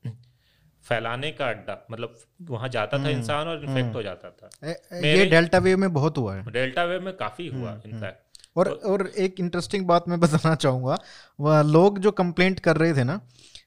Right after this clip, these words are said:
Speaker 2: वो कह रहे थे, "हम वैक्सीन लगवाने गए थे, हमको तो कोरोना हो गया, ये
Speaker 1: नहीं।
Speaker 2: तो वैक्सीन से कोरोना हो रहा है।"
Speaker 1: हाँ,
Speaker 2: तो ये
Speaker 1: और
Speaker 2: भर-, ये भी
Speaker 1: नहीं,
Speaker 2: फैला
Speaker 1: और,
Speaker 2: था।
Speaker 1: और, और नहीं, नहीं, सिर्फ फैला ही नहीं था, मैं इसके प्रैक्टिकल कॉन्सिक्वेंस से बताता हूँ।
Speaker 2: हाँ।
Speaker 1: वैक्सीन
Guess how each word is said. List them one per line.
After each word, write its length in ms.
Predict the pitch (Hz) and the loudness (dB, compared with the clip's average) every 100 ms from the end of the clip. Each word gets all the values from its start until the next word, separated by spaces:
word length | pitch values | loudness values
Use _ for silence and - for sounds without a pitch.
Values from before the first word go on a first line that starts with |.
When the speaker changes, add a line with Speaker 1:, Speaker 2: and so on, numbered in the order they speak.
| - | -6
Speaker 2:
वो 100 | 160 | -2
कह 120 | 170 | 0
रहे 100 | 175 | 0
थे, 100 | 175 | 2
"हम 220 | 175 160 | 2 2
वैक्सीन 360 | 156 160 - 180 | 2 2 0 0
लगवाने 440 | 175 170 170 175 | 0 0 0 0
गए 180 | 156 156 | 0 0
थे, 240 | 156 180 131 _ _ - | 2 -2 -2 _ _ -2
हमको 240 | 139 139 | 0 0
तो 100 | 156 | 0
कोरोना 360 | 156 156 147 160 | 0 2 2 2
हो 140 | 143 | 2
गया, 340 | 120 120 123 - _ - | 2 0 -2 -10 _ -4
ये 20 | |
Speaker 1:
नहीं। 120 | 151 | -2
Speaker 2:
तो 120 | 156 | 2
वैक्सीन 420 | 156 156 - 190 190 | 4 4 4 0 2
से 120 | - | 4
कोरोना 360 | 175 170 185 | 6 6 6
हो 160 | 156 139 | 6 8
रहा 140 | 123 | 6
है।" 260 | 113 101 104 _ | 4 -2 -6 _
Speaker 1:
हाँ, 480 | 127 123 113 - - | -6 -6 -10 -14 -2
Speaker 2:
तो 60 | 156 | 2
ये 240 | 170 185 | 4 4
Speaker 1:
और 60 | 165 | 2
Speaker 2:
भर-, 200 | 151 165 | 0 2
ये 60 | |
भी 60 | 180 | 2
Speaker 1:
नहीं, 160 | 214 | 2
Speaker 2:
फैला 300 | - 208 139 | 2 2 4
Speaker 1:
और, 0 | |
Speaker 2:
था। 140 | 131 147 | 2 2
Speaker 1:
और, 100 | 156 | 2
और 300 | 147 143 147 | 0 0 -6
नहीं, 120 | 196 | -12
नहीं, 120 | 151 | -14
सिर्फ 220 | - 170 | -14 -16
फैला 340 | - 113 107 135 | -8 -6 -4 -4
ही 80 | 160 | -6
नहीं 120 | 160 | -10
था, 60 | |
मैं 140 | 160 165 | -12 -14
इसके 180 | - - | -16 -16
प्रैक्टिकल 500 | 120 107 - 135 135 | -12 -12 -12 -14 -14
कॉन्सिक्वेंस 540 | 131 127 127 110 107 | -14 -14 -12 -14 -14
से 60 | - | -14
बताता 340 | - 95 101 | -12 -14 -16
हूँ। 140 | 98 | -10
Speaker 2:
हाँ। 80 | 113 | -8
Speaker 1:
वैक्सीन 320 | 120 107 143 | -8 -10 -12